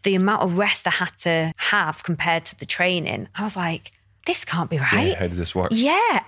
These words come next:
Speaker 1: but it actually really worked. So when I came to the day, I was really ready to
Speaker 2: Yeah.
Speaker 1: run. And I really enjoyed the whole experience. And also getting that really good quality sleep was just amazing.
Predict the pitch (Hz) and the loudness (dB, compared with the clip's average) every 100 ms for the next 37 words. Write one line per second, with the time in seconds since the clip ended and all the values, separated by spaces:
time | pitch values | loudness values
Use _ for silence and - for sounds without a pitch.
0 | _ 285 262 233 - - 196 - - - | _ 0 2 2 0 -2 -4 -2 -4 -2
1 | - 208 196 180 180 190 185 185 180 165 | -2 0 2 2 2 2 2 2 0 2
2 | 180 240 - - 185 190 208 214 208 190 | 2 0 -2 -2 0 2 2 0 0 -2
3 | - 165 165 185 254 - 208 214 185 180 | -2 -4 0 0 0 -2 -2 0 0 2
4 | 180 180 165 170 262 269 - _ 190 156 | 2 0 0 2 0 -4 -12 _ -2 2
5 | 156 247 359 _ _ _ _ _ - 240 | 2 0 -2 _ _ _ _ _ 0 2
6 | 233 220 233 226 226 - 202 196 196 226 | 2 2 2 2 0 0 -2 0 0 0
7 | 254 254 233 196 - - 185 185 226 226 | -2 -2 0 0 -2 -2 0 0 2 0
8 | 160 95 - - - - 185 190 220 233 | -2 -4 -8 -10 -14 -4 0 0 0 0
9 | 208 - 190 - 196 180 175 - 180 185 | -2 -2 -2 0 0 0 0 -2 -2 0
10 | 190 185 - - 185 - - - - 170 | 0 0 -2 -2 -2 -2 -10 -20 -2 0
11 | 180 175 180 - - 160 160 202 - 160 | 0 -2 -2 -2 0 0 0 -2 -8 -2
12 | 165 151 - - - 156 - 151 170 190 | -2 -2 -6 -6 -4 -4 -2 -2 0 0
13 | 147 139 | -2 -4